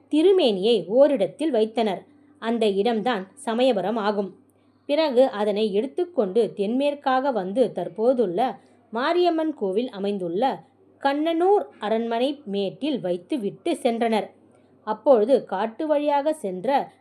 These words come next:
வழிப்போக்கர்கள் அச்சிலையை பார்த்து அதிசயப்பட்டு அக்கம்பக்கத்தில் இருந்த கிராம மக்களை கூட்டி வந்து அதற்கு கண்ணனூர் மாரியம்மன் என்று பெயரிட்டு வழிபடத் தொடங்கினர். விஜயநகர் மன்னர்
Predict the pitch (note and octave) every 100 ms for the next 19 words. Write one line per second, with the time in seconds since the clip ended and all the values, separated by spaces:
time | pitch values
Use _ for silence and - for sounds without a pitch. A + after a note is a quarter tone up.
0 | _ G3 A#3+ F4 A3 G3+ G#3+ E3+ D3+ C4
1 | F#3 - G#3 A#3 - B3 D4 C#4 - F3
2 | E3+ - D4 G#3 - _ _ G3+ A3 E4
3 | F4 D4+ - F3+ E3 C#4+ A3+ D#3+ _ _
4 | G#3+ - F4 F4 D#4 D#4 C#4 - C4+ C4+
5 | G#3 G#3 A#3+ F3 F3+ A3+ C#4+ G#3+ - F#3
6 | A3+ A#3 G#3 G#3 B3 F#3 F#3 B3+ G3 -
7 | G3 F#3+ F3 - C#4 - - _ _ -
8 | C4 C4+ C#4+ D4 E4+ A#3+ G3+ A3+ A3 F#3+
9 | G#3+ G#3 F#3+ F3 C#4 A3+ G#3 A3 F#3+ D#3
10 | E4 B3+ A#3+ A#3 A#3+ - G#3+ G#3+ G#3 F#3
11 | - _ _ _ _ _ _ F3 F#3 G3+
12 | A#3 A#3+ A#3+ C4 A#3+ A#3 D#4